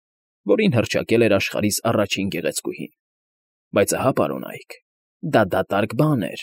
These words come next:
որովհետև շները չէին կարողանում բաժանում անել»։ Պարոն դը Բոֆորը ուզում էր ասել «զանազանել»։ «Այն կնոջը, որի համար պետք էր ցատկել, այն կնոջից,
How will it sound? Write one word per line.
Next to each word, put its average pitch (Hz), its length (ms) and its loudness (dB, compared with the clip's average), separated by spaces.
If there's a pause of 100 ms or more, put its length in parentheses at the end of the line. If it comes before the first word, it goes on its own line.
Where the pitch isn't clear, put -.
(640)
որովհետև 104 520 2
շները 123 340 2
չէին 175 320 2
կարողանում 95 560 2
բաժանում 101 480 0
անել»։ 52 260 -16 (1160)
Պարոն 214 260 4
դը 98 100 4
Բոֆորը 151 460 2
ուզում 110 340 0
էր 92 140 2
ասել 123 320 4 (380)
«զանազանել»։ 107 760 2 (960)
«Այն 117 200 2
կնոջը, 127 580 4 (220)
որի 180 240 4
համար 113 280 2
պետք - 300 -2
էր 92 120 2
ցատկել, - 480 -6 (540)
այն 113 180 0
կնոջից, 95 640 -2